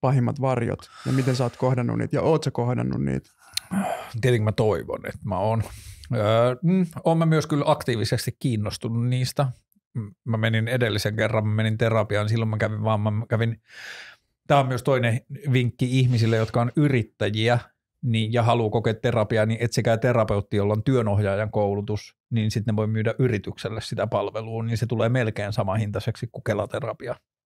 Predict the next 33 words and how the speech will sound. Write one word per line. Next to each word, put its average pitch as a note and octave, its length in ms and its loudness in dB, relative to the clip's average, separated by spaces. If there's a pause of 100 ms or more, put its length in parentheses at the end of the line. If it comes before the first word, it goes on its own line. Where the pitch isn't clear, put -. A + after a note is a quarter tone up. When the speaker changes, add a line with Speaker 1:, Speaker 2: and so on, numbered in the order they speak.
(400)
Speaker 2:
Tää A2+ 160 2
on G#2+ 80 -2
niinku A2 300 -4 (100)
niille, A#2+ 320 2
joilla A2 180 0
on A2+ 80 -2
toiminimi G#2+ 420 0
tai A2+ 100 0
Speaker 1:
Okei, A2+ 80 4
Speaker 2:
osakeyhtiö. C3 500 2 (160)
Speaker 1:
kiitos. B2+ 240 0 (360)
Speaker 2:
Mut D3 200 0
tota, C3 340 2 (800)
silloin F3+ 220 6
mä D#3 80 4
menin C3+ 220 2
terapiaan B2 520 2
just C#3+ 220 0
tolla C3+ 240 4
ajatuksella, A#2 840 2
että - 340 -2 (300)
<laughs> B2+ 280 2
mun C3 200 2
eka C3+ 220 2
kysymys A2+ 340 0
terapiassa A2 720 2
oli, A2 240 4
että G#2 160 0
onks A2 180 0
ok, A2+ 220 2 (160)
jos G2+ 200 -4
on G#2 100 -2
ok. G2+ 280 -2